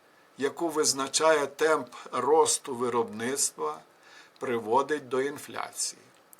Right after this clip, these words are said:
Держави Є С, які ввели єдину валюту, встановили граничний процент дефіциту бюджету, що явля-, явилося причиною боротьби деяких країн за його перевищення.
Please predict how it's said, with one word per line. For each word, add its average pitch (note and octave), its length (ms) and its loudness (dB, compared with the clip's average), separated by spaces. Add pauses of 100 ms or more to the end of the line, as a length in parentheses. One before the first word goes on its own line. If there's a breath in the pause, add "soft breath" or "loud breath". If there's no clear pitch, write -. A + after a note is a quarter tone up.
(680 loud breath)
Держави E3+ 680 4
Є D#3 300 2
С, C3+ 600 -2 (420 soft breath)
які B2+ 280 0
ввели D#3+ 520 4
єдину C#3 540 -2
валюту, B2+ 580 -2 (380 soft breath)
встановили E3 680 2
граничний E3 720 0
процент D3+ 880 -2
дефіциту C#3+ 720 -4
бюджету, A#2 800 -4 (600 loud breath)
що - 240 0
явля-, C#3+ 840 4 (180)
явилося D3+ 1040 2 (300 loud breath)
причиною F3 800 2
боротьби D3+ 640 -2
деяких D#3 580 2
країн B2+ 540 -4
за C3+ 160 2
його C3 300 0
перевищення. C3 960 -4